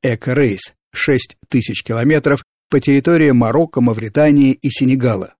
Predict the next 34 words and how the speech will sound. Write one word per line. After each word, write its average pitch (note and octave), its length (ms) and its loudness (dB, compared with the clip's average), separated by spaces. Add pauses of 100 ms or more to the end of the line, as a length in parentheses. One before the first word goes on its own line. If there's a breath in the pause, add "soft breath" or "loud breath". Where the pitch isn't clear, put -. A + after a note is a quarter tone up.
(140)
Гонка A#2+ 320 -2
проходит A#2 460 -2
в - 160 -20
традициях A2 500 -6
старого A2 380 -6
Дакара, A#2+ 500 -2 (320)
до C3+ 220 0
того, B2 260 0
как - 180 -8
марафон A#2 640 -2
из-за A#2+ 240 -4
нападения A2+ 560 -6
террористов B2+ 680 -2 (280 loud breath)
переехал B2 560 0
в A2+ 40 -8
Южную A2+ 440 -4
Америку. G#2 480 -8 (280)
По A#2 80 -4
сравнению A2+ 460 -2
с - 80 -12
прежними A2 440 -6
годами, C3 440 0 (300)
Африка D#3+ 420 0
Эко D3 160 -2
Рейс D#3 320 0
упрощён, D3 680 -2 (200)
маршрут B2+ 460 -2 (140)
короче A#2 560 -2 (100)
и D3+ 80 0
пролегает C3+ 580 0
исключительно B2+ 680 -2
по A2 100 -8
спокойным G2+ 540 -8
районам. F#2+ 460 -8